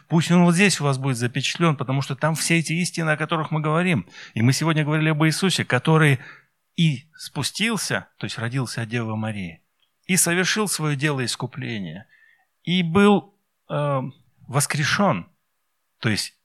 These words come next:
поднялся из мёртвых, и отправился, и, и скоро придёт. Сидит одесную Бога Отца Всемогущего,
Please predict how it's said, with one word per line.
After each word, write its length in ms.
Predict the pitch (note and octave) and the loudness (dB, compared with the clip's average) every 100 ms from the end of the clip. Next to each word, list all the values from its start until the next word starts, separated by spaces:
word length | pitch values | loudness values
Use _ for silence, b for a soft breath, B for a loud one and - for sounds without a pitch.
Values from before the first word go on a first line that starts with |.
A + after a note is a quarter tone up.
| - | -6
поднялся 460 | B2 B2+ A#2 - G#2 | -2 -2 -4 -8 -8
из 80 | |
мёртвых, 460 | G#2+ G2 - - - _ _ _ | -6 -8 -8 -16 -20 _ _ _
и 80 | C#3 | -4
отправился, 920 | B2+ - C3 C#3 B2+ A#2+ - C3+ - _ - | -4 -4 -2 0 -2 -4 -6 -6 -8 _ -2
и, 140 | G3+ | 0
и 340 | - - E3+ | 0 -2 -2
скоро 500 | C#3 - - D3+ D#3 | 0 -6 -6 -4 -2
придёт. 640 | C#3+ D3 C#3 B2+ E2 - - _ _ _ _ _ _ _ | -4 -10 -8 -8 -8 -14 -20 _ _ _ _ _ _ _
Сидит 380 | - - C3 C3 | -10 -6 -4 -4
одесную 400 | A#2 A2 - A2+ | -6 -8 -8 -8
Бога 260 | G#2 G#2 G2+ | -8 -8 -8
Отца 220 | - E3 | -6 -6
Всемогущего, 600 | - C#3 C3 B2+ - | -6 -8 -8 -8 -8